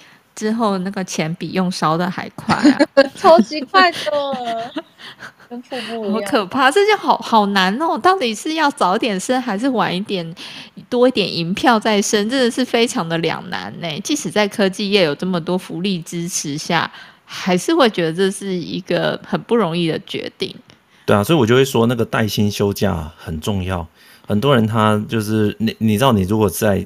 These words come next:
Speaker 3: 在一个无薪的状态，或者是只有拿那个政府补助的状态的话，其实你那个，那一段时间收入没有的话，你会损失蛮大的。哦，如果你薪，薪水又不错的话，你就其实会损失蛮大的。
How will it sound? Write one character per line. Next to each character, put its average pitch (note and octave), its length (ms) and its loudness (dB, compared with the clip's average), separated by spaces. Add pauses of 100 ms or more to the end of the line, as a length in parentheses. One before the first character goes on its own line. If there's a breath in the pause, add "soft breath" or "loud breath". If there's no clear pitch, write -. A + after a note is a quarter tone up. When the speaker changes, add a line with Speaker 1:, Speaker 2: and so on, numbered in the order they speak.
Speaker 3:
在 G#2 160 -2
一 F#2+ 180 -2
个 F#2 280 -2
无 G2+ 200 -4
薪 G#2 180 0
的 G2 140 0
状 G2 160 0
态， G2 140 -2
或 G2+ 160 2
者 F#2 120 -6
是 F#2 380 -4 (380 soft breath)
只 A2 100 0
有 G#2 140 4
拿 F#2 220 2
那 F#2+ 120 -2
个 F#2+ 100 -2
政 G#2+ 160 0
府 F2+ 120 -4
补 F2+ 180 -4
助 G2 180 -6
的 F2+ 140 -2
状 F2+ 220 -4
态 F#2 160 -6
的 F#2 80 -8
话， F2+ 180 -4
其 G2 180 -6
实 G2+ 200 -2 (380 loud breath)
你 G2 100 -2
那 G2 100 0
个， B2 120 0
那 B2 120 2
一 G2+ 60 6
段 G#2 180 0
时 - 40 -6
间 G2 120 0
收 G2+ 160 0
入 G#2 140 2
没 G2+ 100 4
有 F2 140 -2
的 E2 120 -6
话， F2+ 200 -2
你 F2 120 -2
会 F#2 220 0 (160)
损 - 180 -8
失 F2 140 -4
蛮 E2+ 160 -4
大 D#2+ 220 -8
的。 - 80 -18 (460)
哦， - 80 -8
如 F#3 40 -4
果 A#3 100 2
你 F#3 80 2
薪， A3 220 -2
薪 A2+ 140 0
水 G2 100 0
又 G2 80 2
不 F#2+ 100 -6
错 G2+ 160 -2
的 F#2 60 0
话， G2 140 2
你 F#2 120 -2
就 G#2+ 140 -2
其 G2+ 260 -10
实 G#2 140 -4
会 G#2+ 80 -2
损 F#2 160 -4
失 F#2 100 -8
蛮 F2 220 -6
大 F2 180 -8
的。 E2+ 120 -10